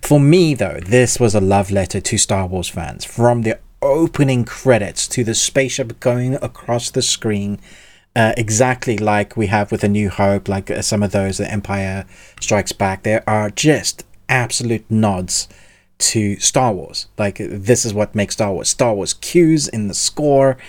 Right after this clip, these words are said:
Uh, the linking from Rebels to this is fantastic. So you don't have to have watched Rebels, but if you have, you will see so much in these first two episodes, in the backgrounds, the murals, the characters depicted on the walls, uh, weapons, armor sets.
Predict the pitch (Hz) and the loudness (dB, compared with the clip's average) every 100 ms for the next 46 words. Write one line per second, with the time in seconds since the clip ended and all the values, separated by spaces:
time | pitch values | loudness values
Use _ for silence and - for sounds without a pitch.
0 | - - - _ _ 123 117 110 107 127 | -20 -20 -20 _ _ 0 2 2 2 0
1 | 120 131 165 170 196 202 214 - 143 127 | 2 4 4 2 2 2 2 0 2 4
2 | 113 113 110 127 135 156 165 - - 117 | 4 0 2 4 4 2 0 -2 -2 2
3 | 139 - 120 110 98 - 123 - 131 - | 2 2 -2 -2 -2 -2 -4 -2 -2 0
4 | 127 135 208 139 139 143 127 110 113 110 | 0 2 2 0 -2 -2 -2 -2 0 -2
5 | - - 113 101 80 113 98 - 107 107 | -4 -2 -2 -2 -4 -4 -4 -4 -6 0
6 | 139 147 - - - 123 123 - - 135 | 0 0 -6 -20 -6 0 2 2 2 0
7 | - - 127 131 131 110 - 104 101 - | 0 0 2 2 2 0 0 0 0 2
8 | 101 - 98 92 95 95 92 92 - - | 0 2 -2 -2 -4 -2 -2 -2 -8 -14
9 | - - 226 226 190 - - - 101 - | -20 -4 0 0 2 -2 0 -2 -2 -2
10 | 110 107 104 101 101 101 98 - 104 104 | 0 2 4 4 2 0 -4 -4 -2 -2
11 | 107 107 92 98 101 - 107 101 98 101 | -2 -2 0 -2 -4 -4 0 2 2 2
12 | 98 202 - - - - - - 98 95 | 2 2 0 -6 -14 -20 -16 -4 -2 0
13 | - 107 104 - - 113 107 101 - - | -2 0 2 0 0 2 2 0 -2 0
14 | 120 113 107 - - 104 - - | 2 4 2 0 2 0 -2 -6